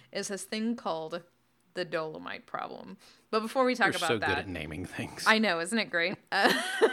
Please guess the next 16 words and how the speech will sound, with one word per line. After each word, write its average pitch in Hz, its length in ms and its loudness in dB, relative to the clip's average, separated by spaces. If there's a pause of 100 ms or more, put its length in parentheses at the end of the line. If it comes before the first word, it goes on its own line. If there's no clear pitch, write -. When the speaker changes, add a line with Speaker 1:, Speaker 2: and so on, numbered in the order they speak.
(160)
Speaker 1:
<laughs> 466 540 0
before 254 220 4
we - 60 8
talk 269 160 8
about 214 140 4
that, 175 140 6
we 185 80 0
should - 80 -12
probably 208 160 4
talk 202 160 2
about 175 180 0
what 180 160 -6 (240)
dolomite 170 540 -2
is 165 240 -8
in 151 180 -12
general. 170 580 -8